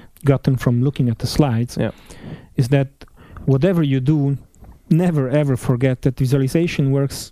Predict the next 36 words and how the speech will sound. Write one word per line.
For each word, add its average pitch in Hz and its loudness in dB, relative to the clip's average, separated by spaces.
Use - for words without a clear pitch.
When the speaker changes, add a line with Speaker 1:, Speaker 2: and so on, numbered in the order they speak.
Speaker 1:
based 147 0
on 135 2
a 127 0
couple 143 0
of 123 0
very 135 0
simple 135 -2
principles, 123 -4
the 135 0
one 127 0
that 123 0
we 120 -2
talked - -2
before, 113 -2
Speaker 2:
Mm-hmm. 127 -4
Speaker 1:
the - -4
pre-attentive 127 -2
attributes. 107 -4
Speaker 2:
Yeah. 117 -2
Speaker 1:
So 135 0
any 165 2
visualization 139 0
must 147 -2
take - 0
that 135 2
into 127 -2
account. 117 -2
So - 0
it's - -6
not 151 2
about 131 0
generating 123 0
beautiful 123 0
stuff, - -4
okay? 135 -2
Speaker 2:
Mm-hmm. 127 -4